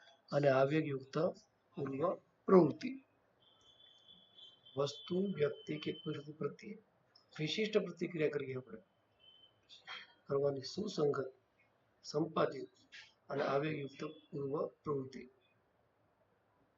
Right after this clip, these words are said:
ક્લાસની અંદર વિદ્યાર્થીઓ ભણવા આવે ત્યારે કોઈક પ્રોફેસર છે અને કોઈ એવું સૂચના, એ, એ આગળના ક્લાસવાળા કે કંઈ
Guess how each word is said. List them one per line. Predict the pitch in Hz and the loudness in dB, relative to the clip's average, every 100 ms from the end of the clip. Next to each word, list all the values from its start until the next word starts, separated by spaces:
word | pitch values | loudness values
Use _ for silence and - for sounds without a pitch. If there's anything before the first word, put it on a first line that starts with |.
| _ _ _ _ _ _ _ _ _ _ - | _ _ _ _ _ _ _ _ _ _ -6
ક્લાસની | 165 - 160 147 | -2 -2 0 0
અંદર | 139 151 - - _ _ _ _ _ _ _ _ _ _ _ - _ _ _ - 156 | 2 0 -2 -12 _ _ _ _ _ _ _ _ _ _ _ -20 _ _ _ -14 -6
વિદ્યાર્થીઓ | 139 151 147 151 | 6 6 8 6
ભણવા | 139 143 143 156 | 8 8 10 8
આવે | 180 147 | 6 2
ત્યારે | 160 139 147 _ _ _ _ _ _ | 4 2 0 _ _ _ _ _ _
કોઈક | - 151 151 - | 0 2 0 -2
પ્રોફેસર | 156 147 - - 151 160 | -2 0 -6 -2 0 0
છે | 156 165 | 0 0
અને | 147 | 2
કોઈ | 147 - 147 151 156 - _ _ - | 0 0 0 0 -2 -12 _ _ -8
એવું | 143 | -6
સૂચના, | 165 160 180 170 | -6 -2 2 4
એ, | 165 - 160 202 | 4 4 2 2
એ | 165 | 2
આગળના | 143 147 139 160 160 - _ _ - 147 147 143 | 4 4 4 2 2 -8 _ _ 2 8 8 8
ક્લાસવાળા | - 143 143 147 143 139 117 | 6 4 4 6 6 6 4
કે | - 143 | -6 -12
કંઈ | 131 143 | -4 -2